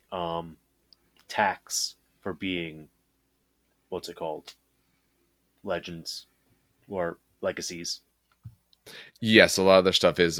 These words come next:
Speaker 2: overcosted by
Speaker 1: Cardoon, I
Speaker 2: sometimes
Speaker 1: think
Speaker 2: by
Speaker 1: they
Speaker 2: a
Speaker 1: have
Speaker 2: bit.
Speaker 1: just
Speaker 2: Sometimes
Speaker 1: right.
Speaker 2: by a lot, but yeah.
Speaker 1: This one is definitely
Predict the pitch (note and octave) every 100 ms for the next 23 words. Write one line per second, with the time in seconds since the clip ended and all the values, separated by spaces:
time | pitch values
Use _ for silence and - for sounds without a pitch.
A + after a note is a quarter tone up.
0 | - F2+ D#2+ - D2 C#2+ - C#2+ D#2 D2
1 | C#2+ C#2+ D#2 _ _ _ _ - - -
2 | - F#3 A#3 A3+ A#3+ A#3 - - G#3+ G#3+
3 | - G3 C#3+ G3+ G#3 E3+ B2+ B2+ - B2
4 | E2 D#2+ C#3 - E3 D#3+ D#3 B2 G#2+ B2+
5 | B2+